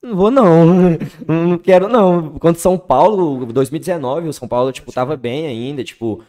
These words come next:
acho que o Pato tava bem no time, et cetera.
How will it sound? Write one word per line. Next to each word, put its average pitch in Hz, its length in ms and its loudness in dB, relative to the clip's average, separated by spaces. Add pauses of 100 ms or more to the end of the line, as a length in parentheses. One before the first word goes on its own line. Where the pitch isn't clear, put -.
(120)
acho 101 160 -10
que - 60 -10
o - 40 -12
Pato 131 420 -2
tava 117 400 -4
bem 98 220 -6
no 123 100 -8
time, 120 460 -8
et - 80 -12
cetera. 123 580 -8